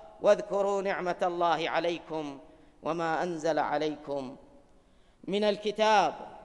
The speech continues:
والحكمة، من التشريعات، ومن الحكمة، تحتاجون إلى الحكمة في التعامل، يعظكم به، واتقوا الله واعلموا أن الله بكل شيء عليم.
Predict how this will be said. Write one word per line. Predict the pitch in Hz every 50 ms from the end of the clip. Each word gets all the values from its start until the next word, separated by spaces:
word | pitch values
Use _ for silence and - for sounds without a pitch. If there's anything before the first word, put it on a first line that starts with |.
| - - - - - - - - -
والحكمة، | - 160 185 170 - - 233 233 233 - 170 175 151
من | 139 151 156
التشريعات، | 160 156 - 185 151 - 180 165 165 147 196 202 196 170 147 - - - - - - - - - - - -
ومن | - 135 160 165 165
الحكمة، | 160 151 - - 247 269 - - 196 185 160
تحتاجون | - 151 - - - 156 147 139 151 160 151 147
إلى | 143 143 147 139
الحكمة | 123 - - 254 - - 202 196 185
في | -
التعامل، | 180 - - 175 156 147 175 165 156 151 143 127 131 - - - - - - - - - -
يعظكم | - 143 135 135 180 175 156 170 - - 175 165 160 160
به، | 160 240 269 233 - - - - - - - - - - -
واتقوا | 147 135 - - 160 135 - 139 147
الله | 147 147 160 170 180 180 175 156 123 110 - - - - - - - - - -
واعلموا | - 160 - - 156 147 139 139 139 135 - -
أن | 147 147 143 139
الله | 135 127 131 143 156 160 151 135 117 127 127 135 - - - - - - - _ _ -
بكل | 123 - - 151 147 143 143 120
شيء | - 147 139 135 127 - 127 127 135 123
عليم. | 110 131 127 143 139 135 135 127 123 123